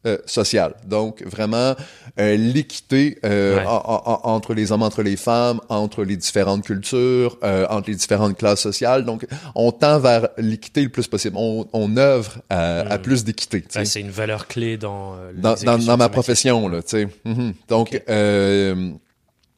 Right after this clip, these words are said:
Speaker 1: fait que c'est, tu sais, fait qu'il y a beaucoup la question, toute la, tout le rapport à la domination, par exemple, tu sais, euh, fait que des, des, des questions comme le féminisme, le patriarcat, euh,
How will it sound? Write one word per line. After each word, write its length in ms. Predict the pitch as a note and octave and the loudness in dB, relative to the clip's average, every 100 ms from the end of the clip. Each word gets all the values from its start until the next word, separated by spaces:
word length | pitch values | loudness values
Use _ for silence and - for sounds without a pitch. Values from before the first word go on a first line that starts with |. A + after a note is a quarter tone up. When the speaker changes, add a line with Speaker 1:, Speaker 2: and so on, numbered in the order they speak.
| - | -20
Speaker 1:
fait 160 | - G#2+ | -10 -8
que 80 | - | -6
c'est, 160 | B2 | -6
tu 140 | G#2+ A#2 | -4 -4
sais, 160 | - | -4
fait 140 | G#2+ A2 | -4 -2
qu'il 100 | A#2 | -2
y 40 | |
a 40 | A2 | -2
beaucoup 160 | - | 2
la 100 | B2+ | 2
question, 320 | A2+ G#2+ - A#2+ | 2 -2 -2 -4
toute 180 | C3+ | -2
la, 120 | A#2+ G2 | 0 0
tout 140 | - A#2+ | -2 0
le 60 | |
rapport 540 | A2 G2+ A#2 A#2+ A#2+ A#2 | 2 4 4 4 4 2
à 80 | G#2+ | 0
la 100 | G#2 | 0
domination, 640 | A#2 A2+ A2+ G2 - G#2 | -2 -2 0 0 -2 -4
par 120 | F2+ | -2
exemple, 340 | F2+ F2+ E2 - | -2 -4 -8 -4
tu 80 | G#2+ | 0
sais, 100 | G2+ | 2
euh, 460 | F#2 F2 E2+ E2+ E2+ | 4 4 2 2 0
fait 760 | - - - - - - F#2+ - | -6 -12 -12 -14 -12 0 0 2
que 220 | G2+ F#2+ | 2 2
des, 180 | F2+ E2 | 0 -2
des, 140 | F#2+ | -4
des 100 | F#2+ | -2
questions 280 | G2+ - G#2 | -2 0 -2
comme 140 | G#2 | -2
le 40 | F#2+ | -2
féminisme, 400 | G2+ G2 G2+ G2 | -2 -2 -2 -2
le 40 | G2 | -6
patriarcat, 520 | F#2+ G#2+ F#2+ - A2+ | -6 -2 -4 0 2
euh, 920 | G#2+ G#2+ G2 F#2 F2 F2 F2+ F2+ F2 | 4 2 2 2 2 2 2 2 0